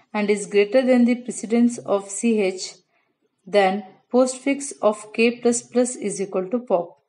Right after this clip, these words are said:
will be removed and push will be the C H. That means lower priority tries to sit on the higher priority in the stack.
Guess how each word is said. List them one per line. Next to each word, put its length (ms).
will 120
be 180
removed 480
and 460
push 260
will 180
be 160
the 140
C 300
H. 280
That 280
means 500
lower 400
priority 600
tries 320
to 140
sit 320
on 280
the 220
higher 320
priority 800
in 120
the 100
stack. 380